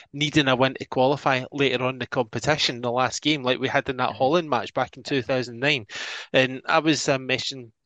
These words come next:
Speaker 1: Grant privately about the, the last time we played Spain, the two sides, was like,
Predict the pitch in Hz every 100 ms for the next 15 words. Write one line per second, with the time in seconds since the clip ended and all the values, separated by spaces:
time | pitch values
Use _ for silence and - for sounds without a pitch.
0 | _ - 139 135 - 139 131 - 131 127
1 | 120 120 127 123 120 - 127 143 - 175
2 | 143 - 135 - 139 131 - 131 - 135
3 | 147 156 131 147